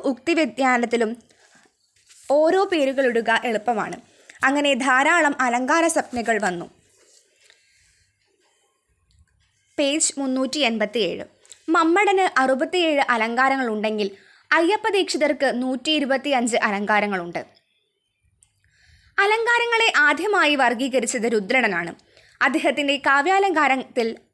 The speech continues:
അലങ്കാരത്തെ നാല് സംവർഗങ്ങളിൽ ഉൾപ്പെടുത്തിയിരിക്കുന്നു. വാസ്തവം, ഔപമ്യം, അതിശയം, ശ്ലേഷം എന്നിവയാണ് പ്രസ്തുത സംവർഗങ്ങൾ. രസാനുപമായിരിക്കണം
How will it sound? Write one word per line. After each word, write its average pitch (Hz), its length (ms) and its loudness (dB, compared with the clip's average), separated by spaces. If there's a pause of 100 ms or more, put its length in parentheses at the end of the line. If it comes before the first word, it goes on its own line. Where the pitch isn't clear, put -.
(120)
അലങ്കാരത്തെ 311 720 0
നാല് 302 400 2
സംവർഗങ്ങളിൽ 285 800 0
ഉൾപ്പെടുത്തിയിരിക്കുന്നു. 202 840 -4 (480)
വാസ്തവം, 214 560 2 (360)
ഔപമ്യം, 233 580 0 (260)
അതിശയം, 233 560 0 (140)
ശ്ലേഷം 214 560 0 (200)
എന്നിവയാണ് 226 580 0
പ്രസ്തുത 277 400 -4
സംവർഗങ്ങൾ. 202 680 -4 (1000)
രസാനുപമായിരിക്കണം 392 1080 0